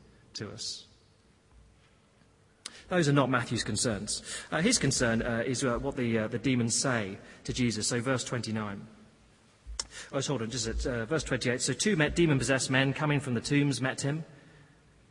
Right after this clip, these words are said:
Come back to the tombs. They were so violent that no one could pass that way. They were terrified. Disciples terrified of the storm. These townsfolk terrified of these demoniacs. They shouted,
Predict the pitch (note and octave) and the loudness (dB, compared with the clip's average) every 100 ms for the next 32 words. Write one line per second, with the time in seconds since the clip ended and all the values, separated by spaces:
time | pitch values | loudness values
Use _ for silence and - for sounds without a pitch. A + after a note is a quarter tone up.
0 | _ _ - C3 B2+ - G#2 - G#2 G2 | _ _ -14 -8 -8 -8 -12 -8 -8 -8
1 | G#2+ - - - _ _ - - - D3 | -8 -10 -10 -14 _ _ -20 -20 -2 2
2 | D#3 D#3+ G3 A#3 C#3+ A2+ A2 B2+ C3+ C3+ | 2 4 2 2 2 2 0 -4 -4 0
3 | C3+ D3+ E3+ D#3 D3+ - B2+ A#2+ - A2+ | 2 4 2 2 -2 -2 -2 -2 -4 -8
4 | A2 G2+ G#2 G#2+ - - C3 G#2+ A2 F#2+ | -8 -8 -8 -8 -8 -4 -4 -4 -8 -10
5 | - - - _ _ - _ - - C3 | -12 -18 -20 _ _ -20 _ -4 0 2
6 | C3 D#3+ D3 - - A2+ A#2 B2 A2 G#2 | 0 -2 -2 -2 -4 -4 -2 -2 -2 -2
7 | A2 - C3+ G#2+ G2+ C3+ B2+ - C3 C3 | -2 0 0 0 -2 -2 -2 -2 -2 -4
8 | - C#3 C#3 - - C3 B2 - G#2 F#2+ | -4 -4 -4 -8 -4 -2 -2 -4 -8 -8
9 | G#2+ - - - - - A#2+ A2 A2+ G#2+ | -14 -18 -20 -20 -20 -10 -8 -2 -2 -2
10 | - A2 A2 G2+ G2 - - - - - | 0 0 2 0 -4 -4 -4 -4 -6 -12
11 | - - - - - - _ _ - A#2 | -20 -20 -20 -20 -20 -20 _ _ -12 -4
12 | - C#3 C3 - G2 - | -2 0 -2 -4 -8 -10